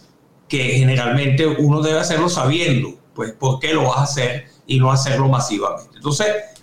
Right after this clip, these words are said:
ese es el primer método que nos lleva a todo. Ahora, ¿cómo detectar la, el eco tiene una imperfección que solamente detecta grasa cuando hay más del veinte, treinta por ciento de reemplazo hepático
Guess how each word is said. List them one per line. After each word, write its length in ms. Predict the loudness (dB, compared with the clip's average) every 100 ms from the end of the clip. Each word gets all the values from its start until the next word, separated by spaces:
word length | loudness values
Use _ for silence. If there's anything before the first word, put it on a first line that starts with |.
| _ -8
ese 260 | -4 0 0
es 80 |
el 80 | 0
primer 380 | 0 2 2 0
método 380 | 0 0 0 2
que 100 | 2
nos 180 | 2 4
lleva 380 | 4 2 2
a 40 | 0
todo. 280 | -2 -6 -8
Ahora, 300 | -4 0 0
¿cómo 280 | 0 0 2
detectar 460 | 0 -2 -2 -2 -2
la, 100 | 0
el 400 | -2 -2 0 0
eco 220 | 2 2
tiene 180 | 2 2
una 140 | 2
imperfección 920 | 0 0 -2 -2 -4 0 0 2 -2 -4 _ _ -2
que 100 | 0
solamente 520 | 2 2 0 0 0
detecta 480 | 0 0 -2 -4 -2
grasa 460 | -2 0 -2 -2 0
cuando 200 | 0 2
hay 60 |
más 180 | 2 2
del 300 | 0 -2 -4 _ _ _
veinte, 520 | -4 -2 -2 -4 -6 -6
treinta 460 | -4 -4 -2 -2
por 160 | 0 -2
ciento 640 | 0 0 0 0 -2 -4 _ _
de 180 | -2 0
reemplazo 840 | 0 0 2 2 2 0 -2 -2 0
hepático 680 | 0 -2 -2 -2 -6 -8